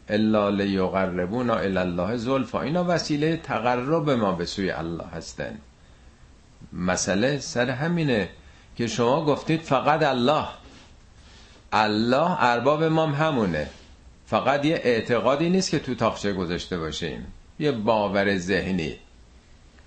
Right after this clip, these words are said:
عملاً او رو صاحب اختیار خودمون می‌دونیم، به او پناه می‌بریم، حاجاتمون رو به درگاه او می‌بریم،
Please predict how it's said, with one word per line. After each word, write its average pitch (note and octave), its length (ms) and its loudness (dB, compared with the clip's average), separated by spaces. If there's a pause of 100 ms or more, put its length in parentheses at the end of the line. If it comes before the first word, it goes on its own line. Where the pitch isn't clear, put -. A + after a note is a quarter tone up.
(420)
عملاً A2+ 580 2
او F3+ 100 2
رو F#3+ 100 4
صاحب A#2+ 400 2
اختیار G#2+ 500 0
خودمون F#2+ 380 0
می‌دونیم، E2+ 500 -2 (600)
به G2 80 2
او E3 200 4
پناه C3+ 420 0
می‌بریم، F#2 600 0
حاجاتمون C3+ 720 0
رو C3+ 60 2
به B2 100 0
درگاه A2 380 2
او D#3 200 0
می‌بریم، G2+ 580 0